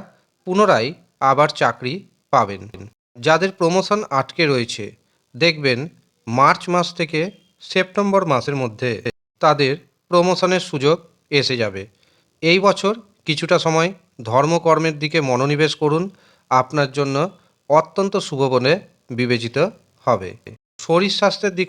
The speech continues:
থেকে এই বছরটি সামান্য থাকবে,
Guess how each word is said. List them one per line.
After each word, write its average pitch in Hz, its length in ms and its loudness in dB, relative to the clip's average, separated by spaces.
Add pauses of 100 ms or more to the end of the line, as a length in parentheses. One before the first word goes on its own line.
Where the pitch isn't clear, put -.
থেকে 185 220 -2 (360)
এই 147 160 2
বছরটি 156 500 -2 (480)
সামান্য 175 560 2
থাকবে, 104 380 -6